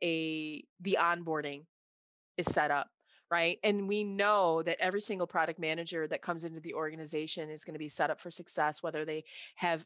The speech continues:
been introduced to Pragmatic before or not, right? So that to me is a huge, huge deal because that means I don't, you know, that means it goes on, it goes on and it goes on. The second is that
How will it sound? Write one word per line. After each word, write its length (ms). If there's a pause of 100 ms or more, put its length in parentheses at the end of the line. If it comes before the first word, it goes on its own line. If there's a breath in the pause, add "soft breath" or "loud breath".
been 220
introduced 500
to 60
Pragmatic 460
before 360
or 60
not, 320 (500)
right? 220
So 180
that 260
to 120
me 240
is 180
a 40
huge, 760
huge 320
deal 300
because 280
that 220
means 380 (1300 loud breath)
I 100
don't, 180 (540 loud breath)
you 140
know, 160 (400)
that 160
means 240
it 100
goes 220
on, 340 (160)
it 100
goes 300
on 380
and 120
it 80
goes 200 (100)
on. 400 (300 loud breath)
The 80
second 680 (720 soft breath)
is 200
that 280